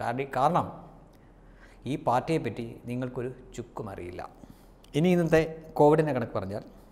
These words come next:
ഇന്ന് സംസ്ഥാനത്ത് പതിനാറായിരത്തി മുന്നൂറ്റി മുപ്പത്തിയെട്ട് പേർക്കാണ് കൂടിയിട്ടുണ്ട്. ഓരോ ദിവസവും കൂടി കൂടിക്കൊണ്ടിരിക്കുകയാണ്. മിക്കവാറും ഈ ഏതാനും ദിവസങ്ങൾക്കുള്ളിൽ തന്നെ ഒരുപക്ഷെ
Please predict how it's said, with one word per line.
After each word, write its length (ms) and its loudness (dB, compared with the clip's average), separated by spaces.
ഇന്ന് 200 4
സംസ്ഥാനത്ത് 460 8
പതിനാറായിരത്തി 600 10
മുന്നൂറ്റി 400 0
മുപ്പത്തിയെട്ട് 560 -2
പേർക്കാണ് 360 -6
കൂടിയിട്ടുണ്ട്. 500 0
ഓരോ 200 0
ദിവസവും 320 -4
കൂടി 260 0
കൂടിക്കൊണ്ടിരിക്കുകയാണ്. 680 -4
മിക്കവാറും 380 4
ഈ 40 -2
ഏതാനും 320 2
ദിവസങ്ങൾക്കുള്ളിൽ 760 -2
തന്നെ 180 0
ഒരുപക്ഷെ 360 -4